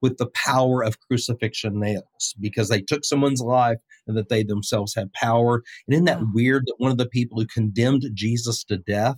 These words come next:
Speaker 2: Yes.
Speaker 1: that there were crucifixion nails in his ossuary? The people who condemned Jesus to death, incidentally, we have proof that they're real people. Caiaphas,
Speaker 2: Yeah.
Speaker 1: Pontius Pilate, who we just talked about, Herod.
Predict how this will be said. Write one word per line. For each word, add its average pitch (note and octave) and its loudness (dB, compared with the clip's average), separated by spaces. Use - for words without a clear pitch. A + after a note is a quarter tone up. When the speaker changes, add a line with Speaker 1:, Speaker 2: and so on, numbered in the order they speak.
Speaker 2:
Yes. E3+ -6
Speaker 1:
that A#2 2
there A#2+ 2
were G#2+ 2
crucifixion B2 2
nails G#2+ 0
in A#2 2
his G2+ -4
ossuary? G2 0
The C#3 0
people A#3 2
who A#3 2
condemned E3+ 2
Jesus D3+ -2
to B2+ -12
death, C#3+ 4
incidentally, D3+ 0
we C#3 4
have D3+ 2
proof F#3 2
that A#2+ 0
they're C#3 6
real A2+ 2
people. F3+ -2
Caiaphas, D#3+ 0
Speaker 2:
Yeah. - 0
Speaker 1:
Pontius D#3+ -2
Pilate, C#3+ 2
who - 2
we D3+ 4
just C#3+ -4
talked C#3 -2
about, C#3+ 2
Herod. D#3+ 2